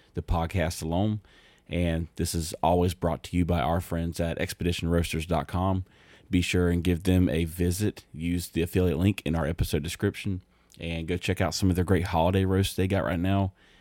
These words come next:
Uh, got great stuff, some bundles with some coffee mugs that are inspired by these roasts.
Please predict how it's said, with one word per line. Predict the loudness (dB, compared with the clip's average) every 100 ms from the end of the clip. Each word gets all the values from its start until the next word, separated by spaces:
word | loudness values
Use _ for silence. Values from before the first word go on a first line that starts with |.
| _ -8
Uh, | -6 -4 -8 _ -20 -14
got | -14 -14 -6
great | 0 0 0
stuff, | 2 2 2
some | 0 2
bundles | 2 4 2 0 0
with | 0 0
some | -6
coffee | -4 -4 -2 0
mugs | 0 0 -2
that | -2 -2
are | -4 -6 -4
inspired | -4 -2 0 2 2 2
by | 0 0
these | -2 -2
roasts. | 0 0 -2 -6 -18